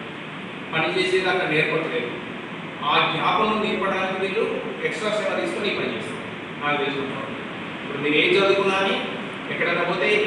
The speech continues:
ఏ పని చేయాలన్నా కంప్యూటర్తో ఖచ్చితంగా అవసరం ఉంటుంది. ఇంత పొడవు చిట్టి రాసి ఫోటోలు డైరెక్ట్ చేస్తారు. ఇక్కడ పిల్లలకి ఎవరికి చేయాలి, క్యాలిక్యులేటర్ లేకుండా. అలాగే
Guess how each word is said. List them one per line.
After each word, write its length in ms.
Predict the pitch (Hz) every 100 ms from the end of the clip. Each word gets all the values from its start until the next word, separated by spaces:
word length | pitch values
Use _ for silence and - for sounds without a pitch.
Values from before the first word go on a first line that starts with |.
| -
ఏ 40 | -
పని 140 | 196 196
చేయాలన్నా 360 | 196 196 196 - 160
కంప్యూటర్తో 440 | - 180 180 - -
ఖచ్చితంగా 380 | - - 202 -
అవసరం 200 | - -
ఉంటుంది. 840 | - - - 156 147 139 151 -
ఇంత 100 | 151 160
పొడవు 300 | 165 165 160 160
చిట్టి 160 | 165 170
రాసి 280 | 165 165 165
ఫోటోలు 280 | 160 180 175
డైరెక్ట్ 280 | 156 156 156
చేస్తారు. 280 | - - - - - - - - - - - -
ఇక్కడ 140 | 147 147
పిల్లలకి 300 | 156 156 156 147
ఎవరికి 240 | 147 139
చేయాలి, 280 | 135 131 - 135 139
క్యాలిక్యులేటర్ 500 | 135 143 139 - -
లేకుండా. 240 | - - - - - - - - - - - - - -
అలాగే 260 | 139 147